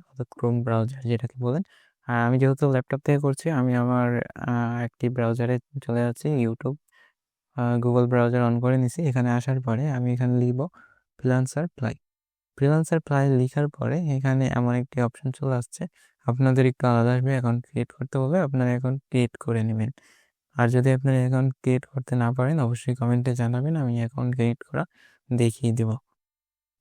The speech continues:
তো এটি অনেক জনপ্রিয় একটি অ্যাকাউন্ট, এখানে আপনারা চাইলে অ্যাকাউন্ট থেকে ইনকাম করতে পারবেন। আমি যেহেতু এখানে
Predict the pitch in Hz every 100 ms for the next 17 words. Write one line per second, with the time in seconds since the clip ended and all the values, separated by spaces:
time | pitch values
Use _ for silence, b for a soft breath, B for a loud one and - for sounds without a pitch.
0 | 131 - 131 131 139 139 - - 120 127
1 | 120 120 120 131 131 131 - 120 117 135
2 | 170 - 131 123 127 127 120 123 123 117
3 | - 113 113 127 160 b b b b -
4 | 120 123 123 127 131 - 151 - 127 160
5 | 127 123 120 139 143 127 120 139 110 113
6 | - 117 131 135 131 131 127 131